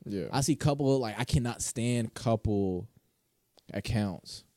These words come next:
Speaker 1: Really?
Speaker 2: Like, some that are funny, but I can't because they're all, like, just trying to be, like, it's all so, like,
Speaker 1: So
Speaker 2: fake.
Speaker 1: good, so positive.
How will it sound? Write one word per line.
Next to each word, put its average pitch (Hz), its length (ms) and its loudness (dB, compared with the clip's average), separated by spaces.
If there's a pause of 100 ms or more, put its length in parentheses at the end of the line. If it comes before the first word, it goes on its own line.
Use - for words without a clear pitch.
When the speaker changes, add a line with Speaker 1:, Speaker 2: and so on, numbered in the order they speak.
(260)
Speaker 1:
Really? 113 260 2
Speaker 2:
Like, - 40 0
some 160 280 6
that 165 140 6
are 127 80 2
funny, 170 440 0 (300)
but 110 100 0
I 107 80 -2
can't 135 320 0
because 117 340 2 (100)
they're 113 180 0
all, 127 200 4
like, 117 220 0
just - 220 -6
trying 135 240 -2
to 127 80 4
be, 120 260 2
like, 87 320 -2
it's 113 180 0
all 151 180 2
so, 143 180 2
like, 95 380 -2 (100)
Speaker 1:
So 120 260 2
Speaker 2:
fake. 147 140 6
Speaker 1:
good, 120 80 0
so 117 180 2
positive. 90 580 -2